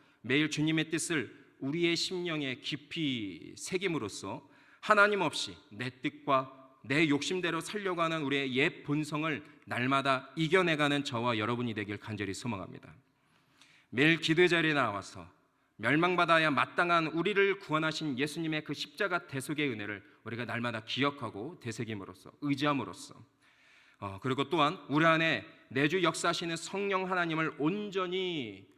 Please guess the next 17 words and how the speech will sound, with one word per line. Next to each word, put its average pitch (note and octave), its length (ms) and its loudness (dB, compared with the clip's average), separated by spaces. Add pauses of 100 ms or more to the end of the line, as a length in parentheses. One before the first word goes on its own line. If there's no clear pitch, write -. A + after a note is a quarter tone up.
의지하고 D3+ 440 0
순종함으로써 B2+ 960 -6 (440)
인본주의로 F3+ 960 2
변질되기 D3 540 0
쉬운 F3 440 -4 (160)
우리의 C#3+ 340 2
삶을 F3+ 840 -6
온전히 C3+ 440 0
주님의 C3+ 460 -2
뜻대로 A3 580 -4 (280)
돌이켜 D3 420 0
살아가는 D3+ 580 -2 (280)
저와 A#2+ 360 -4
여러분이 A#2+ 360 -2
되길 A2 220 -4
간절히 G2 340 -8
소망합니다. - 520 -12